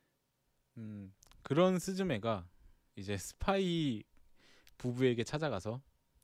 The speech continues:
예, 스파이 교육을 받게 되는데, 어, 되도록 눈에 띄지 않게,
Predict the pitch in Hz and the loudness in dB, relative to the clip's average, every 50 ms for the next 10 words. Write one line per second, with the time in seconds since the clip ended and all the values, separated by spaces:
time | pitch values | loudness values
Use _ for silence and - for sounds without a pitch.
0 | - - 90 87 - - - 160 160 165 151 139 120 113 117 113 113 110 113 113 | -16 -14 -12 -12 -14 -6 -2 0 0 0 0 -2 -2 -2 0 0 0 0 0 0
1 | 107 101 98 104 - - 104 95 - 113 98 - 95 92 101 104 98 95 87 90 | 0 -2 -4 -6 -12 -12 -12 -6 -4 -4 -2 -2 -4 -4 -4 -6 -6 -6 -6 -6
2 | 98 123 143 - _ _ _ _ _ _ _ - _ _ _ _ _ _ _ _ | -8 -10 -12 -14 _ _ _ _ _ _ _ -20 _ _ _ _ _ _ _ _
3 | _ _ _ _ _ _ _ _ _ - 101 98 95 92 95 101 107 107 _ _ | _ _ _ _ _ _ _ _ _ -16 -12 -12 -12 -12 -12 -14 -18 -20 _ _
4 | _ _ _ _ _ _ _ _ _ - - - _ _ _ _ _ _ _ _ | _ _ _ _ _ _ _ _ _ -20 -20 -20 _ _ _ _ _ _ _ _
5 | _ _ _ _ _ _ _ _ _ _ _ _ _ - 123 135 139 160 160 156 | _ _ _ _ _ _ _ _ _ _ _ _ _ 0 0 2 2 4 4 4
6 | 147 120 101 110 127 147 180 190 190 - - 214 214 208 214 202 185 160 143 135 | 2 0 -2 -2 0 0 0 0 0 -2 -4 -2 -2 0 0 0 0 0 -2 -4
7 | - _ _ _ _ _ _ _ _ _ _ _ _ _ _ _ _ 101 101 113 | -8 _ _ _ _ _ _ _ _ _ _ _ _ _ _ _ _ -4 -2 -2
8 | 127 123 - - 127 110 98 87 87 | -2 -4 -2 0 0 0 0 -2 -6